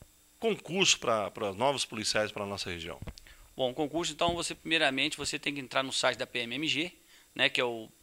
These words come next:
Speaker 2: P M M G ponto M G ponto gov ponto B R barra C R S, né, você vai entrar lá, concurso público,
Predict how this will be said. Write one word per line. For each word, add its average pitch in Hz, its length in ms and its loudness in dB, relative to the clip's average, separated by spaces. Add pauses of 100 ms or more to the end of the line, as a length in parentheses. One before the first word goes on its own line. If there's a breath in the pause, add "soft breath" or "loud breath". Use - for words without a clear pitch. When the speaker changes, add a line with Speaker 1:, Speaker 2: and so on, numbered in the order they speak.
Speaker 2:
P 131 120 0
M 127 180 0
M 120 280 0
G 117 220 -2
ponto 131 400 -6
M 165 240 4
G 120 240 0
ponto 135 300 -6
gov 120 280 0
ponto 123 200 -6
B 120 160 0
R 113 100 -2
barra 113 380 2
C - 160 0
R 127 320 2
S, - 280 0 (380 soft breath)
né, - 80 -2
você 147 180 2
vai 143 140 2
entrar 139 180 2
lá, 147 120 6
concurso 139 400 -6
público, - 360 -10